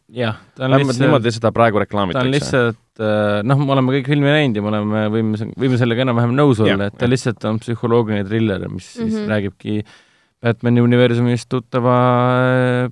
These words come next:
Speaker 1: põhipahaga, kelleks, kelle nimeks on Jokker.
Speaker 2: Jah.
Speaker 1: Mis
Speaker 2: Ja
Speaker 1: on iseenesest väga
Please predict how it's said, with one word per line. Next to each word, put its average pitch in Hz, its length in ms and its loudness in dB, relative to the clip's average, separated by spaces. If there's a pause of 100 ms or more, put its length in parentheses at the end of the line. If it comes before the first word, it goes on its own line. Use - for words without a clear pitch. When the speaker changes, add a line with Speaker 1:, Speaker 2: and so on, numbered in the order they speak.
Speaker 1:
põhipahaga, 110 1300 0
kelleks, 107 320 -6
kelle 113 320 -6
nimeks 120 280 -6
on 131 120 -2
Jokker. 147 240 -8 (280)
Speaker 2:
Jah. 101 200 -2 (240)
Speaker 1:
Mis - 100 2
Speaker 2:
Ja 117 120 6
Speaker 1:
on 170 60 4
iseenesest 151 360 2
väga 127 220 2